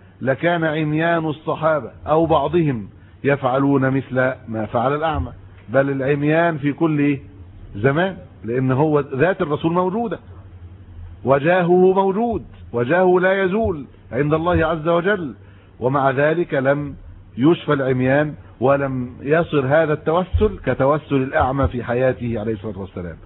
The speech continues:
فعدولهم عن هذا إلى هذا، مع أنهم السابقون الأولون المهاجرون والأنصار والذين اتبعوهم بإحسان، فإنهم أعلم منا بالله ورسوله صلى الله عليه وسلم، وبحقوق الله ورسوله صلى الله عليه وسلم،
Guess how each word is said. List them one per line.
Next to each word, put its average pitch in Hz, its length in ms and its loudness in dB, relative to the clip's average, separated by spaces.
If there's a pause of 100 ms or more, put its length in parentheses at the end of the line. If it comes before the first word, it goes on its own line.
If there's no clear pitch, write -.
(440)
فعدولهم 180 800 4
عن 143 200 -2
هذا 135 480 0
إلى 135 220 -2
هذا، 143 480 2 (480)
مع 123 260 0
أنهم 151 300 2
السابقون 131 560 -2
الأولون 147 640 2 (440)
المهاجرون 127 680 0
والأنصار 139 580 0 (460)
والذين 120 360 0
اتبعوهم 143 540 0
بإحسان، 160 580 -2 (340)
فإنهم 156 360 0
أعلم 151 540 2
منا 160 360 2
بالله 131 440 2
ورسوله 123 480 -2 (240)
صلى 117 160 -8
الله 104 200 -6
عليه 110 100 -4
وسلم، 90 120 -8 (400)
وبحقوق 123 640 0
الله 165 400 4
ورسوله 165 540 2 (200)
صلى 113 140 -6
الله 123 260 0
عليه 123 120 0
وسلم، 143 360 -2